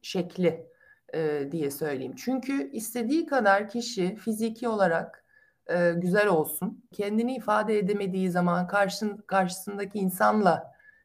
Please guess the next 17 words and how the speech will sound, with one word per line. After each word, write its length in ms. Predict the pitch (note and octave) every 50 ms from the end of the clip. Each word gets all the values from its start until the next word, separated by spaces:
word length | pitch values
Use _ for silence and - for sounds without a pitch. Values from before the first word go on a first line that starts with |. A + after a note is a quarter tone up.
| _ -
e, 320 | - D3+ D#3+ E3 D#3 D3+ - -
iletişim 460 | F3+ G3 F#3+ F#3+ F3+ - A3+ G#3 -
kuramadığı 580 | - G#3 G3+ A#3 C#4 C#4+ A#3+ F#3+ F#3 F#3 F3
zaman 520 | E3 E3+ F#3+ A3 G3+ E3 - - - - _ _ _ _ _ _ _ _ _ _ _ -
benim 320 | - A3+ C#4+ C#4+ C#4 A#3+
gözümde 400 | B3 E4 D#4 B3 A#3+ A3 A3 C#4
o 160 | D#4 D4+ C#4+ B3+
güzelliği 540 | C#4+ C#4 C4+ C#4 B3+ A3+ A3 A3+ D#4 E4+
yok 200 | E4 F4 E4 -
oluyor 300 | C4+ A#3 F#3+ E3 D#3 D3
mesela. 560 | C#3 C#3 - - - - - - A#2 - - -
E, 120 | - D#3+ F#3
kadın 240 | - C4 B3 D#4+ D4+
erkek 320 | C4+ B3 A3+ - G3 F#3+
hiç 160 | A#3 A#3 -
fark 240 | B3 A3+ A3 G#3+ A3
etmiyor. 400 | A#3 G#3+ - - D#3+ C3 A2 A#2